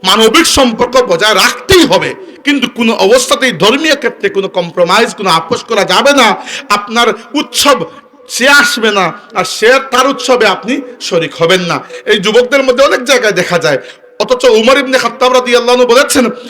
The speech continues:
যে, "তোমরা অমুসলিমদের উৎসব চলাকালীন তাদের কানিসা, তাদের মন্দিরগুলোতে শরিক হবে না, কারণ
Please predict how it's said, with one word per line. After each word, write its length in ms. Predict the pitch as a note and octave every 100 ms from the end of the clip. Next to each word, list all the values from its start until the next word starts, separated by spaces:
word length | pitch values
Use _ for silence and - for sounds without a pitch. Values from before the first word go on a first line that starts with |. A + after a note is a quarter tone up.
| -
যে, 80 | G3
"তোমরা 580 | G3 B3 C#4+ C#4 G#3 A3+ - - - _ _ _ _ _ _ _
অমুসলিমদের 880 | A3 B3 D#4+ - F4+ F4+ E4 D#4 B3+ - - - -
উৎসব 580 | C#4+ - - F4 C#4 B3
চলাকালীন 680 | B3 G#3+ G#3 G#3+ C#4+ D4+
তাদের 380 | A#3+ G#3 A#3 G#3+
কানিসা, 500 | G#3 A3 C#4+ - A3+
তাদের 300 | A3 A3 A3
মন্দিরগুলোতে 680 | G#3 G#3+ C4+ C#4 C4+ C4+ A3
শরিক 340 | - F3 G#3+
হবে 240 | - A3 C4+
না, 140 | A3+
কারণ 200 | - F#3